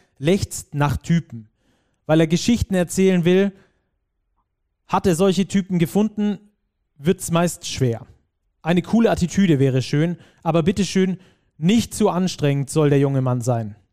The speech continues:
Mubarak Salami hatte diese coole Attitüde, den Swag. Anstrengend mag er früher gewesen sein,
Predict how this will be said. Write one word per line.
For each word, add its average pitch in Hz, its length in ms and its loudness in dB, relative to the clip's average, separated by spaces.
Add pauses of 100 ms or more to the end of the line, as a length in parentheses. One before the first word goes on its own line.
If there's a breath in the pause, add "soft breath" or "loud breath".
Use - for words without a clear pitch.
(840)
Mubarak 214 400 0
Salami 202 440 2
hatte 196 240 2
diese 185 320 0
coole 190 360 2
Attitüde, 156 500 0
den 156 220 0
Swag. - 540 -2 (1160)
Anstrengend 190 580 -2
mag 170 220 0
er 170 80 0
früher 165 260 0
gewesen 139 420 0
sein, 113 340 -4